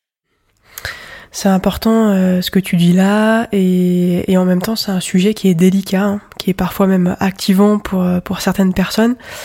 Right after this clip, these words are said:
Peut-être, euh, rappeler ici, si on a des auditeurs, des auditrices qui sont concernés, euh, eux-mêmes ou leurs proches d'ailleurs,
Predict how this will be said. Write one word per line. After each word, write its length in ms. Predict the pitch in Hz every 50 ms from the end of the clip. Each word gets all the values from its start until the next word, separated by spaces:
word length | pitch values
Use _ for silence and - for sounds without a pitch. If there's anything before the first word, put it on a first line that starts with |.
| - - - - - - - _
Peut-être, 460 | - 208 - 233 233 - - - 208
euh, 440 | 196 190 190 190 185 185 185 180 180
rappeler 380 | 175 185 196 190 - 220 226 226
ici, 560 | 214 208 - - - 233 233 240 247 247 240
si 140 | - - 208
on 100 | 190 180
a 60 | 180
des 200 | 175 180 180 185
auditeurs, 600 | 190 185 185 185 - 208 202 202 208 208 208 202
des 140 | 190 185 180
auditrices 440 | 175 180 185 - - 208 208 -
qui 160 | - - - -
sont 200 | - - 180 165
concernés, 680 | - - 190 175 - 196 185 180 185 190 202 233 262 - - - - - - - - - - - 233
euh, 420 | 202 180 175 175 175 180 175 175 - - _ _ 208
eux-mêmes 440 | 196 185 185 190 208 233 240 226 - -
ou 100 | 185 180
leurs 180 | 175 170 -
proches 320 | - - - 196 220 220 -
d'ailleurs, 480 | - 190 180 185 190 208 226 - -